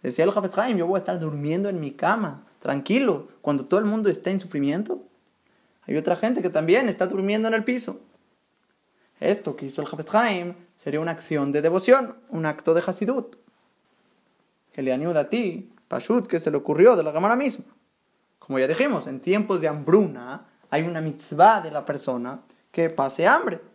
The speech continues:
Tú, aunque tengas comida, pasa hambre y júntate con el mismo sufrimiento que está teniendo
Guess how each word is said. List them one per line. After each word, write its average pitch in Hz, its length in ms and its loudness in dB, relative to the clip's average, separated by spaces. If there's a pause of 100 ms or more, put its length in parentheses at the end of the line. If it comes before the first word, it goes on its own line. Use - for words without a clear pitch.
(140)
Tú, 262 180 2
aunque 156 240 -2
tengas 226 280 -2
comida, 160 520 0
pasa 214 360 0
hambre 147 360 -4 (220)
y 156 80 -8
júntate 233 500 0
con 190 160 -2
el 185 120 0
mismo 226 340 -4
sufrimiento 202 500 -2
que 180 60 -6
está 196 220 -2
teniendo 180 680 0